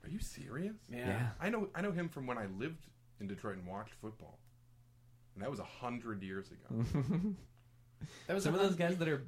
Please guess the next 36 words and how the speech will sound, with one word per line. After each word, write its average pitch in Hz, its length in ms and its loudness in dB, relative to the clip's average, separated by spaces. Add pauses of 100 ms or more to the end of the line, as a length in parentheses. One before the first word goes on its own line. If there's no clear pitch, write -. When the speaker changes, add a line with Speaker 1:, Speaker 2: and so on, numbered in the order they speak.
Speaker 2:
you're 220 140 4
a 233 60 6
hundred 262 260 4
Speaker 3:
backups. - 20 -4
Speaker 2:
years 247 200 -2
old? - 1400 0
Speaker 3:
<laughs> - 80 -14
Speaker 1:
Hundred 139 220 0
and 139 80 -4
twenty-nine. 180 580 -2 (1500)
Speaker 3:
<laughs> 214 120 6 (640)
Uh, 131 180 8
who, 139 140 6
so 135 160 4
who 139 160 8
is 123 180 4
your, 113 340 6
uh, 101 460 6
your 95 220 4
team 104 320 4
of 92 100 2
choice 104 320 2
then, 69 240 0
David? - 280 -2 (160)
Speaker 2:
I'm 135 260 2
a 123 380 2 (160)
forty-niners 101 680 -8
fan. - 140 -16 (360)
I 131 100 2
Speaker 3:
Okay. - 20 6
Speaker 2:
grew 127 180 6
up 120 180 2
in 110 160 -6
Reno, 113 400 -4
so, 107 260 -8
like, 98 120 -10